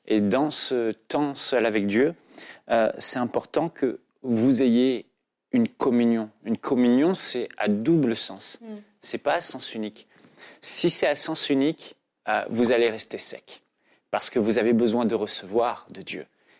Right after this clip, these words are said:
Speaker 1: Et communion veut dire je donne à Dieu, mais je reçois de Dieu.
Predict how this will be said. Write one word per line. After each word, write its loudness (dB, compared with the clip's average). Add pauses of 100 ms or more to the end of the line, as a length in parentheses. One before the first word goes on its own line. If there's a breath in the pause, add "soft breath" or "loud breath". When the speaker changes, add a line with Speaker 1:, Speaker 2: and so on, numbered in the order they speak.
(160)
Speaker 1:
Et 4
communion 4
veut 2
dire 0
je -4
donne 0
à -2
Dieu, 0 (220)
mais 0
je 0
reçois 0
de -2
Dieu. -8